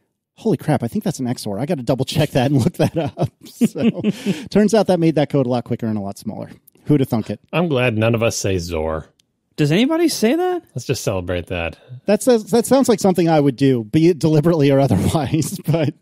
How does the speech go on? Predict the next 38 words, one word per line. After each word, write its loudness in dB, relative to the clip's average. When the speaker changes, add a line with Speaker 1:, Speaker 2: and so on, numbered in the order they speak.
Speaker 1:
no, -6
it's -4
an -2
X -8
O -16
R. -18
Thank -14
you -20
very -16
much. -18
Speaker 2:
Yeah, -6
your -6
description -2
of 2
that 4
algorithm -2
just -8
makes -6
me -4
think -6
of -6
all -4
the -4
ways -6
it -12
can -12
fail. -8
But -10
setting, 0
<laughs> -
setting 0
that 0
aside, -2
uh, -4
it's -2
a -4
perfect, -4
uh, -4